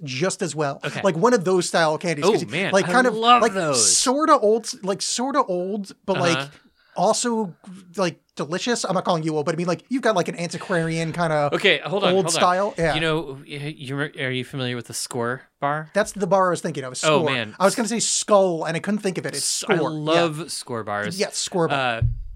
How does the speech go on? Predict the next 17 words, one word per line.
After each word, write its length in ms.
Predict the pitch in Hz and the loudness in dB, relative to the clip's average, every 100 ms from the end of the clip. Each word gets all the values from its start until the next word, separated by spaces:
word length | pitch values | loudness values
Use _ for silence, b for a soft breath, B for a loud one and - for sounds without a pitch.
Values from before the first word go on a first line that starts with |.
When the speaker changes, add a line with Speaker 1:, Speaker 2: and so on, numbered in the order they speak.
| - - - - 143 | -14 -18 -20 -20 -6
Speaker 2:
that 180 | 143 165 | -2 -2
is 120 | 160 | -2
a 140 | 151 | -4
candy 360 | 139 - 139 135 | -4 -8 -6 -6
bar 260 | 131 123 120 | -4 -4 -4
that 100 | 113 | -6
I 80 | 107 | -6
really 420 | 107 117 127 123 | -6 -6 -6 -8
strongly 440 | - 117 117 110 | -8 -8 -8 -10
associate 480 | 98 - 110 - 101 | -12 -10 -10 -8 -12
with 140 | 104 | -14
my 100 | 98 | -18
father. 640 | 95 - - 98 95 82 _ _ _ _ _ - | -18 -12 -6 -6 -6 -12 _ _ _ _ _ -10
Uh, 200 | 104 92 _ _ _ - | -10 -10 _ _ _ -14
just, 240 | 135 123 | -12 -8
just, 260 | 147 139 - | -10 -10 -14
just, 280 | 117 - | -16 -16